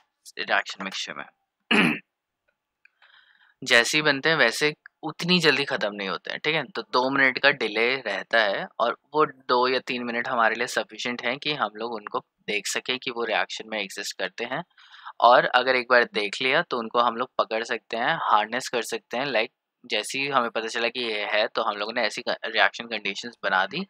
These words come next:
कि वो वहाँ पे freeze हो जाए। तो हम लोग क्या करते हैं, intermediate को फ्रीज कर सकते हैं। freeze मतलब basically हम लोगों ने उसको isolate किया, मतलब उसको निकाल लिया, ठीक है, रिएक्शन मिक्सचर से।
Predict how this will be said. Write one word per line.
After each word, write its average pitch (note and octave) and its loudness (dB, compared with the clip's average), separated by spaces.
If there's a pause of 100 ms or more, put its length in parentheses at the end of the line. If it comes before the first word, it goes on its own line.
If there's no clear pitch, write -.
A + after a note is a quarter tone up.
(520)
कि A2+ -4
वो A#2+ 0
वहाँ G#2+ 0
पे D3+ -8
freeze G#2 -10
हो D#2 -10
जाए। C2+ -6 (540)
तो B2+ 2
हम A#2+ 2
लोग B2 -2
क्या C3 4
करते B2 2
हैं, E3+ 0
intermediate B2 2
को D3+ -4
फ्रीज - -12
कर A#2 -2
सकते A#2 -4
हैं। C3+ -6 (440)
freeze B2+ -2
मतलब B2+ 0 (140)
basically A#2 -4
हम A#2 0
लोगों G#2+ -6
ने A#2+ -4
उसको - -6
isolate A2 -2
किया, A2+ -6
मतलब C#3+ -6
उसको B2+ -6
निकाल G2 0
लिया, C2 -4 (1200)
ठीक C3+ 0
है, D#3+ -6 (460)
रिएक्शन G#2 2
मिक्सचर F2+ -6
से। - -14